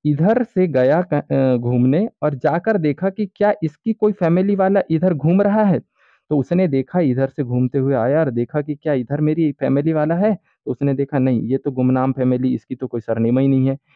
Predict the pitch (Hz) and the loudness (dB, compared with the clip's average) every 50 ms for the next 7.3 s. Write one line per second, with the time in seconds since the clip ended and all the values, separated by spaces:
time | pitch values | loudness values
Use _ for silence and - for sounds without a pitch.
0 | _ _ - 139 147 156 156 175 185 180 160 180 180 - _ - 165 151 151 147 | _ _ -6 -4 -2 0 2 2 2 2 2 0 -2 -6 _ -2 0 2 2 2
1 | 143 143 131 131 127 127 127 131 139 143 _ _ _ _ - 160 151 - 143 127 | 2 0 0 0 0 0 -2 -4 -4 -8 _ _ _ _ -8 -8 -6 -4 -4 -6
2 | 127 - 160 160 147 160 160 156 127 113 107 107 107 110 107 - - 107 107 107 | -6 -4 -6 -4 -2 -2 0 0 0 0 0 -2 -2 -6 -8 -6 -6 -4 -4 -4
3 | - - 101 98 - 117 117 123 135 135 117 107 107 - 131 135 127 107 98 95 | -6 -8 -12 -10 -6 -4 -2 0 0 0 -2 -2 -4 -4 -6 -6 -4 -4 -6 -6
4 | - - 95 - _ - 104 113 - _ _ _ _ _ _ _ _ - 147 - | -10 -14 -20 -20 _ -20 -20 -20 -20 _ _ _ _ _ _ _ _ -10 -10 -10
5 | - 107 - _ _ _ - - - - - - 143 156 175 165 - - 214 196 | -10 -12 -20 _ _ _ -20 -20 -20 -12 -6 -6 -2 0 0 -2 -2 -2 -2 0
6 | 196 196 190 190 165 147 147 156 160 175 170 - - 160 160 160 151 - - - | 0 2 2 2 2 4 2 2 2 0 0 -2 -2 -2 0 0 -2 -4 -4 -4
7 | 147 147 147 156 175 185 | -2 0 0 0 0 -2